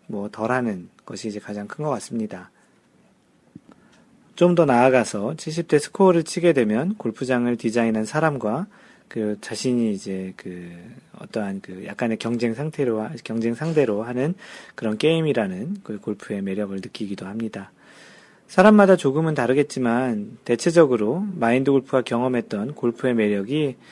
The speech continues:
이런 과정을 통해서 스코어를 줄여가면서 성취하는 재미도 상당히 컸던 것 같은데요. 이 외에도 사람들과의 그런 소셜한 부분,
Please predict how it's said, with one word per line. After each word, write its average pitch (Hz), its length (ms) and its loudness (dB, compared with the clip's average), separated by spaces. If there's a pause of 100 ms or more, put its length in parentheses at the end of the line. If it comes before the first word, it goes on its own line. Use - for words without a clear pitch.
(260)
이런 143 300 4
과정을 123 420 -2
통해서 117 680 -4
스코어를 139 520 0
줄여가면서 120 840 0 (380)
성취하는 156 540 -2
재미도 107 440 -6
상당히 151 380 -4
컸던 151 340 -6
것 101 320 -6
같은데요. 107 680 -4 (800)
이 175 160 6
외에도 139 500 8
사람들과의 147 840 2
그런 113 280 -2
소셜한 165 460 2
부분, 98 380 -4